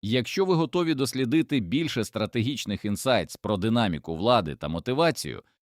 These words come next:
перегляньте відео про те, що ніколи не захищайте себе, закон, який знищує ваших ворогів, де я розкриваю психологічний закон, який сучасна нейронаука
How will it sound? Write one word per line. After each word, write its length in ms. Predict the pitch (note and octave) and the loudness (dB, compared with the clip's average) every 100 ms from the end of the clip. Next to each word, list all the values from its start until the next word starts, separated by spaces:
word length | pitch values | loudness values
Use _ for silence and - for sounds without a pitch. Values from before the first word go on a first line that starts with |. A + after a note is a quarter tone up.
| _ | _
перегляньте 680 | - A#2+ A2 G#2 A2+ G#2 G#2+ | -2 2 2 2 2 0 0
відео 460 | F#2+ C#3 A#2+ D#2+ C#2 | 0 0 0 -2 -2
про 200 | G#2 A2 | -2 -2
те, 220 | - E3+ | 0 -2
що 200 | - D#3 | -2 -2
ніколи 680 | D#3+ F3 - A2+ C3+ D#3+ D#3+ | 0 -2 0 4 6 6 2
не 140 | D3+ | 0
захищайте 800 | C3 C3+ B2+ - G#2+ F#2+ E2+ E2 | 0 0 -2 -2 0 0 0 -6
себе, 440 | - F#2 D2 A1+ - _ _ | -4 -4 -4 -8 -12 _ _
закон, 560 | F#2+ G#2+ F#2 B2+ E3 C#3 | -4 -2 0 2 2 2
який 280 | A2+ C3+ B2+ | 0 0 -2
знищує 560 | G2 D#3+ E3+ E3 D#3+ | -2 -2 -2 0 0
ваших 440 | A2+ G#2 G2 G2+ - | 2 2 2 -4 -2
ворогів, 520 | G#2 G#2 F2 C2 - _ _ | 0 0 0 -4 -8 _ _
де 220 | F#2 G2 A#2+ | -4 2 2
я 260 | G#2+ A#2 | 4 4
розкриваю 640 | A2 G2 G2+ G#2 B2+ A2+ D#2 | 2 0 -2 2 4 4 2
психологічний 720 | - G#2 A#2 G#2+ F#2+ - E2 | -4 -2 0 0 0 -4 -6
закон, 460 | D#2 E2+ E3 E3 - _ _ | -6 -2 2 2 0 _ _
який 380 | G#2+ C#3+ D#3+ F#3+ | -2 -2 -2 -6
сучасна 600 | - D#3+ - E3+ - D3 | -4 -2 0 0 0 -2
нейронаука 920 | C3+ C3 A2+ G2+ G2 D3+ E3 - - | 2 2 2 2 4 4 2 -2 -8